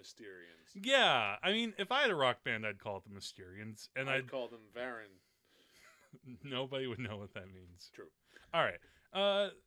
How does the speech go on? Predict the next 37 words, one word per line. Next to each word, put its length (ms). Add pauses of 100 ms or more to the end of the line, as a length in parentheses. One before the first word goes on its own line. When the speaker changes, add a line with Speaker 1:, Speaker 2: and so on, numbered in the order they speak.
Speaker 2:
so 200
recently, 360
is 120
there 160
been 180
anything 320
that 100
you've 180
watched? 460 (340)
Speaker 1:
Uh, 200 (100)
I've 120
watched 360 (400)
one 500
movie 480
a 40
lot. 520 (600)
Speaker 2:
Well, 240
you 160
have 140
to 80
wait 240
to 100
talk 240
Speaker 1:
Yeah, 60
Speaker 2:
about 120
Speaker 1:
I 100
Speaker 2:
that, 20
Speaker 1:
got, 240
<laughs> 20
Speaker 2:
obviously. 460
Speaker 1:
but, 40
uh, 220
I've 220
been 140
spending 260
all 140
my 120